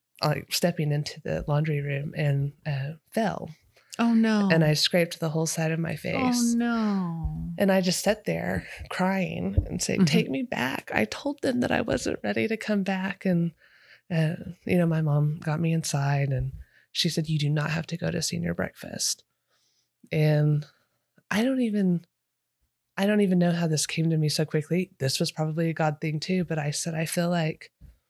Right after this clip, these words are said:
Speaker 1: something's trying to keep me from going and telling all of my friends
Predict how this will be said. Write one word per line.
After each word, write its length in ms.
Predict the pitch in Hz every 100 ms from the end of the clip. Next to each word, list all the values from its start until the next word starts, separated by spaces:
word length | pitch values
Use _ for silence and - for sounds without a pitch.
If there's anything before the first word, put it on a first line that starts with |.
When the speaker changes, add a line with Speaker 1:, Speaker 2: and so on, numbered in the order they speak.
| _ _ _
Speaker 1:
something's 420 | - 226 220 226 -
trying 240 | 180 175
to 60 | 180
keep 280 | - -
me 340 | - 180 185 180 _
from 220 | - 190
going 540 | 175 165 165 170 170 170 _ _ _ _ _ _ -
and 180 | 170 170
telling 460 | 170 165 170 - - -
all 180 | 170
of 100 | 214
my 160 | 226 208
friends 800 | - 202 170 175 180 - -